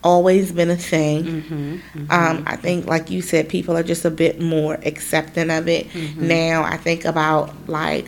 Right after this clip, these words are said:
Speaker 1: um, people like Amber Rose,
Speaker 2: Yeah.
Speaker 1: who,
Speaker 2: Mm-hmm.
Speaker 1: who do the, what I think it's
Speaker 2: Slut
Speaker 1: called,
Speaker 2: walk.
Speaker 1: slut walk,
Speaker 2: Mm-hmm.
Speaker 1: that is more, it's like you try to take back those things that
Speaker 2: Yeah.
Speaker 1: people, those, those words
Speaker 2: Mm-hmm,
Speaker 1: that people try to put
Speaker 2: mm-hmm.
Speaker 1: on you that have those negative connotations,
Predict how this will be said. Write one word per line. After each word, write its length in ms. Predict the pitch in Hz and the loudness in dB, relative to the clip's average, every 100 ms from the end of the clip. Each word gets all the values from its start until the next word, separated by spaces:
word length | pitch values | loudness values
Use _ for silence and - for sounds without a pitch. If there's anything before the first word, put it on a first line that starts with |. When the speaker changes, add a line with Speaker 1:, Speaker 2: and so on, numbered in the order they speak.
| - | -6
Speaker 1:
um, 560 | 160 156 156 156 156 175 - - - - | -4 -4 -6 -8 -10 -14 -18 -20 -20 -16
people 260 | - 190 190 | -12 -6 -2
like 200 | 165 165 - | -2 -2 -4
Amber 280 | 160 165 170 | -2 -2 -2
Rose, 760 | 160 156 160 156 151 151 - - - - | -4 -4 -4 -4 -4 -6 -10 -10 -8 0
Speaker 2:
Yeah. 260 | 156 131 - | 0 0 -4
Speaker 1:
who, 260 | 214 175 170 | 0 2 2
Speaker 2:
Mm-hmm. 460 | 165 160 147 147 | 0 -2 -4 -4
Speaker 1:
who 200 | 165 175 | -2 -2
do 320 | 165 170 170 | 0 0 0
the, 400 | 160 170 170 170 175 | 0 -2 -2 -4 -6
what 140 | 175 | -4
I 100 | - | -4
think 200 | - 175 | -4 -4
it's 80 | 175 | -2
Speaker 2:
Slut 60 | 160 | 0
Speaker 1:
called, 160 | 151 | 0
Speaker 2:
walk. 320 | 147 147 170 | 0 0 0
Speaker 1:
slut 20 | 165 | 0
walk, 420 | 160 151 147 156 | 2 2 2 -2
Speaker 2:
Mm-hmm. 340 | 151 160 151 151 - - | -4 -6 -6 -6 -2 4
Speaker 1:
that 120 | 170 | 4
is 160 | 165 | 4
more, 260 | 170 175 160 | 2 2 2
it's 180 | - 170 | 0 0
like 200 | 170 165 - - | -2 -2 -8 -12
you 200 | - 202 | -4 -4
try 240 | 208 226 185 | -2 0 2
to 80 | 165 | 0
take 580 | - - 247 247 214 | -2 -2 0 0 -2
back 340 | 180 185 180 - | 0 0 0 0
those 240 | 170 170 | 0 0
things 500 | - - 175 175 175 | -2 0 2 2 0
that 100 | 202 | 6
Speaker 2:
Yeah. 400 | 240 226 196 185 | 8 8 8 6
Speaker 1:
people, 180 | 185 - - - - | 2 2 -4 -8 4
those, 260 | 180 175 - - | 6 6 0 6
those 260 | 185 190 185 | 8 8 4
words 720 | 165 202 190 170 165 165 165 | 4 6 8 6 4 2 2
Speaker 2:
Mm-hmm, 320 | 190 175 196 | 0 0 2
Speaker 1:
that 100 | 175 | 2
people 160 | 190 180 | 2 0
try 160 | 165 | 0
to 60 | 160 | 0
put 220 | 175 185 | 2 2
Speaker 2:
mm-hmm. 160 | 170 165 | 2 2
Speaker 1:
on 80 | 156 | 0
you 240 | 160 160 | 2 2
that 140 | 165 | 2
have 180 | 165 160 | 2 2
those 260 | 165 160 165 | 0 0 -2
negative 440 | 170 165 165 - | 0 0 -2 -6
connotations, 680 | - 160 180 - 240 277 - | -6 -6 -6 0 2 2 2